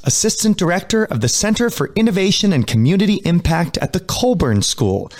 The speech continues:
a prestigious conservatory in Los Angeles. She is the founder of Fortissima, an artistic leadership development program for women of color in classical music.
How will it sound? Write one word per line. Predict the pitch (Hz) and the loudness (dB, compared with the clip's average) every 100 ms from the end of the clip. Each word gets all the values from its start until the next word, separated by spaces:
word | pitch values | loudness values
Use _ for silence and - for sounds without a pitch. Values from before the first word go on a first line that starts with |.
| - - | -16 -8
a | - | -6
prestigious | - 113 - 170 175 - | -2 -4 0 0 0 0
conservatory | 165 147 156 147 147 147 139 147 - | 0 0 0 0 0 0 2 0 0
in | 104 | 0
Los | 117 127 127 - | 2 2 0 0
Angeles. | 120 104 110 - - - - - - - - | 0 0 -2 -6 -8 -10 -14 -20 -20 -20 -10
She | - 143 | -4 -2
is | 127 | 0
the | - | -4
founder | - 170 202 208 190 165 | -2 0 2 0 0 -2
of | 165 | -2
Fortissima, | - 165 185 - - 277 330 - 117 95 - - _ - | -2 -2 -2 -4 -2 0 0 0 0 0 -4 -12 _ -4
an | 131 135 | -2 0
artistic | 127 - 226 - 247 - | -4 -2 -2 -2 -4 0
leadership | 135 160 180 - 180 | 0 0 0 -2 -2
development | 156 143 185 151 117 | 0 0 0 0 -2
program | - 123 123 151 151 | 0 0 0 0 0
for | - | 0
women | 110 135 196 | 0 2 2
of | 226 - | 0 -2
color | 120 117 139 - | -2 0 0 0
in | 113 | -2
classical | - 110 117 - 127 | 0 -2 -2 0 0
music. | 113 101 - - | 2 2 -2 -8